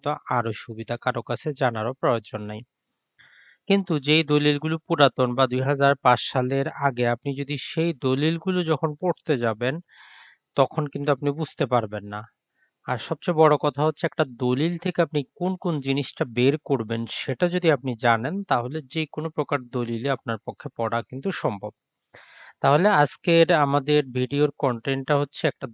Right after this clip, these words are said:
দলিল থেকে আমরা কোন, কোন জিনিসটা বের করব, যেটা আমাদের কাজে আসবে। তো আমরা এখানে step by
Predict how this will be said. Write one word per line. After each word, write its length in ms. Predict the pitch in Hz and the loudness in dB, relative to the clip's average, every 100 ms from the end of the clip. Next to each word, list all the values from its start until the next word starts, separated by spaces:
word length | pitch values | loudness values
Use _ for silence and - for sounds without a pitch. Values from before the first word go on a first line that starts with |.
| - | -4
দলিল 320 | 123 127 160 156 | -2 0 -2 -2
থেকে 220 | 143 - | -4 -2
আমরা 200 | 113 113 - | -4 -4 -6
কোন, 140 | 151 131 | -8 -8
কোন 180 | 123 117 | -8 -10
জিনিসটা 420 | 117 113 - 131 | -8 -8 -6 -8
বের 240 | 120 120 120 | -4 -6 -4
করব, 260 | - 147 156 208 | -4 -4 -4 -6
যেটা 280 | 190 131 127 | -4 -2 0
আমাদের 320 | 113 110 104 151 | -2 -2 -6 0
কাজে 320 | 170 127 113 | 4 4 2
আসবে। 340 | 98 92 101 104 - _ - - - - | -2 -4 -10 -14 -14 _ -20 -20 -20 -6
তো 80 | - | 0
আমরা 220 | 147 151 165 165 | 2 6 8 8
এখানে 280 | 156 165 165 156 | 4 0 -2 -4
step 300 | - - 156 | -8 0 0
by 200 | 143 160 | 4 2